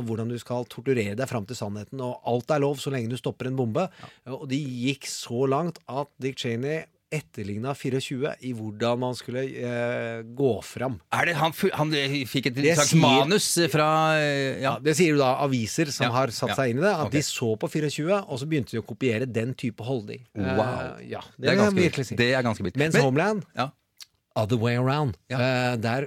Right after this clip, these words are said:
Speaker 1: eh, ønsket man å studere hva er effekten av, eh,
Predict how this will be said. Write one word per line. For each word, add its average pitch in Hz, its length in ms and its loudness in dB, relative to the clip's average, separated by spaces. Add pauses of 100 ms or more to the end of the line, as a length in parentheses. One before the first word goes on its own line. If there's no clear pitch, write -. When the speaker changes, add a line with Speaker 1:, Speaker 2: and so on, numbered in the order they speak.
Speaker 1:
eh, 117 340 -4 (320)
ønsket 123 300 -6
man 110 140 -4
å 123 40 -8
studere 120 460 -2
hva 117 240 -4
er 120 100 -8
effekten - 540 -10 (160)
av, 127 320 0 (280)
eh, 123 120 -14